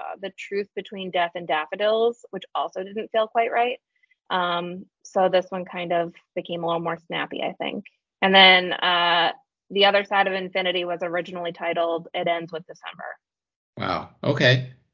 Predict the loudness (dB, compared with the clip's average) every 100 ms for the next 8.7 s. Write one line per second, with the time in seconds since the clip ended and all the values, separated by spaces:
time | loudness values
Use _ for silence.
0 | _ 0 2 2 4 2 4 2 4 2
1 | 2 4 4 2 -4 0 2 2 0 -2
2 | 0 2 2 2 -4 -14 -2 0 2 0
3 | -2 0 0 0 0 2 2 4 2 -2
4 | 0 0 0 -4 _ _ -6 -2 2 2
5 | 2 -4 -10 _ _ -6 4 6 6 -2
6 | -6 -6 -10 2 6 8 6 -2 -4 0
7 | 0 0 -4 -2 -2 -4 -4 -4 -4 -10
8 | -10 -10 -10 -10 -10 -10 -8